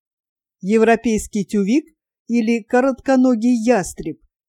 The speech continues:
весьма чувствителен к рубке пойменных лесов и степных дубрав, излюбленных мест обитания.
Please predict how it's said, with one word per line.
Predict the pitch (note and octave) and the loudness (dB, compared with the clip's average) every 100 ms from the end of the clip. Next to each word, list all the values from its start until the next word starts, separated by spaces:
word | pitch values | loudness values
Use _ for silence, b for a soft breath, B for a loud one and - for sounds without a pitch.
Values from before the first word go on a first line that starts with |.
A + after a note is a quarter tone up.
| - | -12
весьма | F#3+ A3+ A3+ A#3 D4+ | -4 -4 -2 -2 -2
чувствителен | - D#4+ D4+ - G#3+ A3+ A#3 C4+ A#3+ B3+ | -2 -4 -4 -6 -4 -2 -2 -2 0 -2
к | A#3+ | -2
рубке | A3 A3+ C#4+ - D4+ | -4 -2 -4 -4 -6
пойменных | - A#3+ C#4 C4 A#3 A3 F#3+ G3+ | -4 -2 0 2 0 0 -4 -6
лесов | G3+ G#3+ - E4 D#4+ | -8 -6 -4 -4 -6
и | - C#4 | -6 -6
степных | C#4+ C#4+ C#4 C4+ B3+ G#3 | -4 -6 -2 0 -2 -2
дубрав, | C#4 A3+ G#3+ E3+ - _ _ _ _ | -6 -4 -4 -4 -10 _ _ _ _
излюбленных | A3+ A3 G#3 A3 D#4 D4+ C#4+ C4 C4 - | -6 -4 -2 0 -2 0 0 0 -2 -4
мест | G3 G3+ B3 - | -4 -2 -2 -4
обитания. | G#3+ F#3+ G#3 G#3 F3+ E3 D#3+ D3+ | -6 -4 -4 -4 -4 -4 -10 -12